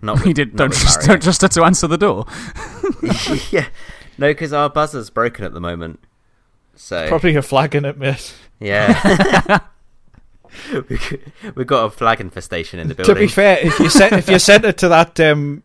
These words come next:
Speaker 3: if it went to that neighbour who you're trying to get a package off all the time we were with you, then you probably wouldn't have got it for about a week.
Speaker 1: Exactly.
Speaker 3: So.
Speaker 1: Yeah. So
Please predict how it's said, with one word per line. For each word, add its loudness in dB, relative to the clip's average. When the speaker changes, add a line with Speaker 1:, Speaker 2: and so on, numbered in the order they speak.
Speaker 3:
if -8
it -8
went 0
to -8
that 0
neighbour 2
who -8
you're -8
trying -2
to -6
get -2
a -8
package -6
off -4
all -4
the -10
time -4
we -6
were -8
with -12
you, -12
then -8
you -10
probably -8
wouldn't -6
have -12
got -2
it -6
for -10
about -4
a -6
week. -12
Speaker 1:
Exactly. -16
Speaker 3:
So. -20
Speaker 1:
Yeah. -12
So -10